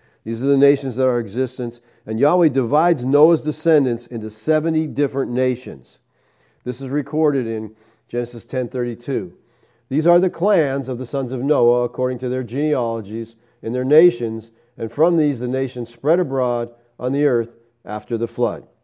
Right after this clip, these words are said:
So Genesis ten is the background of Moses' statement in Deuteronomy thirty-two eight, that Yahweh is responsible for the creation and placement of these nations,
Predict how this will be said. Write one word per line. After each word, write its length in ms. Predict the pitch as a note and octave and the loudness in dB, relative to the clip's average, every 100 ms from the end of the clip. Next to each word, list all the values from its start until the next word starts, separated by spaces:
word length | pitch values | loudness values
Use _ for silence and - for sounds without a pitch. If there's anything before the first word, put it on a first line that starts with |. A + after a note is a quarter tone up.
| _ _ _ _ _ _ _ _ | _ _ _ _ _ _ _ _
So 160 | A2+ | -8
Genesis 520 | G2+ D#3+ G3+ F#3 D#3+ - | 0 4 4 2 -6 -4
ten 360 | F3 E3+ C#3+ | 0 2 0
is 180 | C3+ G2+ | -4 -6
the 100 | A2+ | -8
background 720 | F#2 F#2+ D#3+ F3+ D3 C3 B2 | -4 0 2 0 -2 -2 0
of 60 | A#2 | 2
Moses' 400 | C3 C3 A#2 - | 2 2 -4 -6
statement 380 | D3 C3+ B2+ | -2 0 -2
in 60 | A2 | -6
Deuteronomy 440 | B2 B2 A#2+ A#2+ | -6 -4 -4 -4
thirty-two 500 | A2 A#2+ A#2+ A2 A#2 | -4 -4 -6 -4 0
eight, 340 | B2 G2 D#2+ _ _ _ _ | 0 0 -6 _ _ _ _
that 100 | A2 | -8
Yahweh 380 | A#2 B2+ C#3 C3+ | 0 2 4 2
is 120 | G#2+ | 0
responsible 760 | A2 A2+ - D3 E3 D#3+ E3 D#3+ | -4 -6 -2 2 2 2 0 0
for 160 | B2+ | -2
the 120 | A2 | -6
creation 640 | - - B2+ D#3 E3+ E3 C3 | -6 -2 2 4 2 0 -4
and 120 | - | -4
placement 480 | D3+ D#3+ D#3+ D3+ D3 | -2 0 0 -2 -2
of 260 | C#3+ D3 C3+ | -2 -2 -2
these 260 | E3 C3 | -2 0
nations, 720 | D3 E3 D#3 - D#2+ C2 _ | 2 2 2 -4 -16 -16 _